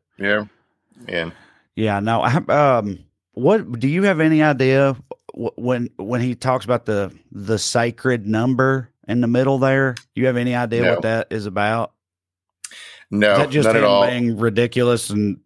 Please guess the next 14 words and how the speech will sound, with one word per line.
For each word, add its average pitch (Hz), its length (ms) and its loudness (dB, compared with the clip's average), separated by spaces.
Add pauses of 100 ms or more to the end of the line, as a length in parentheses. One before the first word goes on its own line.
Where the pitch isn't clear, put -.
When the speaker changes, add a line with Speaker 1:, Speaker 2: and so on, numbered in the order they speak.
Speaker 2:
it's 87 260 -8
absurd 107 440 2
and 101 100 -2
doesn't 98 200 0
make 101 180 0
any 104 100 -4
sense, 104 280 -6
or 92 60 -4
is 87 60 -8
that 87 160 -4
some 92 180 -8
kind 87 260 -4
of, 78 140 -10
like, 78 380 -8